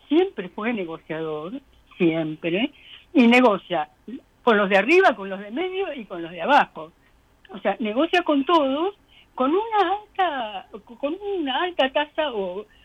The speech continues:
porcentaje de éxito en sus negociaciones, ¿no?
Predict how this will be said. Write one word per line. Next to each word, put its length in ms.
porcentaje 560
de 240
éxito 560
en 160
sus 140
negociaciones, 800
¿no? 300